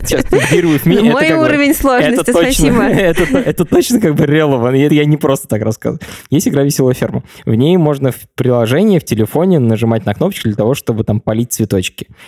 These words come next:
Speaker 1: И ты в какой-то момент думаешь: «Блин, а че я руками это все поливаю? Давай я напишу программу, которая будет поливать цветочки вовремя сама».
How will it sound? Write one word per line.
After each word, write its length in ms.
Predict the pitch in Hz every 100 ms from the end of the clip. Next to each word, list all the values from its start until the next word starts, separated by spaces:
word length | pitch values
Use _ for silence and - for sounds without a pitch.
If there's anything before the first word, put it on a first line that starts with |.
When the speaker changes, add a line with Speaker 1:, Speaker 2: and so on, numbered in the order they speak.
| -
Speaker 1:
И 80 |
ты 100 | -
в 40 | 226
какой-то 320 | 160 170 156
момент 180 | 143 120
думаешь: 380 | 120 110 98 - -
«Блин, 240 | 117 123 107
а 80 | -
че 160 | - 135
я 120 | 196
руками 380 | 170 170 147 104
это 120 | -
все 140 | -
поливаю? 540 | - 101 101 127 190 123
Давай 280 | 98 113
я 80 | 143
напишу 300 | 110 98 -
программу, 460 | - 104 101 185 170
которая 280 | 117 113 107
будет 240 | 110 -
поливать 340 | 104 104 104
цветочки 400 | - 98 165 - 107
вовремя 460 | 104 135 139 117
сама». 500 | 95 - 113 92 87